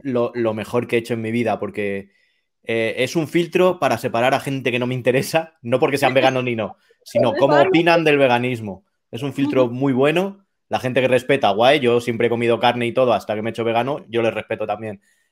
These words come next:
Speaker 1: Pero es verdad que hay algunos que no tienen ni idea de nutrición ni de nada y critican todo lo que haces. Bueno,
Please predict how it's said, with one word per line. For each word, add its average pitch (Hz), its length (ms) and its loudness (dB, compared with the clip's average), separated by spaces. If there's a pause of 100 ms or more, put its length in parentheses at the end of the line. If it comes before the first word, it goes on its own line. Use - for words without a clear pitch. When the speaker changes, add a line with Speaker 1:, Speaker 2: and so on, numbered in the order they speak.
(260)
Speaker 1:
Pero 113 180 0
es 117 60 0
verdad 127 280 4
que 120 100 0
hay 120 80 4
algunos 131 640 -2 (340)
que 110 100 -6
no 117 120 -2
tienen 117 260 -2
ni 107 60 -4
idea 110 220 4
de 107 100 0
nutrición 113 440 -6
ni 110 100 -4
de 104 100 0
nada 117 280 0
y 113 120 -4
critican 107 500 -4
todo 107 140 -2
lo 104 120 -4
que 104 80 -8
haces. 104 300 -10
Bueno, 104 200 -14